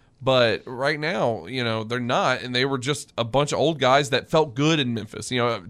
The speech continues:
the fans would still go watch them because it was like, "I, I still love them,"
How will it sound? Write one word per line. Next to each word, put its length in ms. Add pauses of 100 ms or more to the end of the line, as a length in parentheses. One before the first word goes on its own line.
the 280 (340)
fans 260
would 120
still 220
go 140
watch 440
them 260 (300)
because 320
it 60
was 100
like, 180
"I, 240
I 60
still 340
love 360
them," 260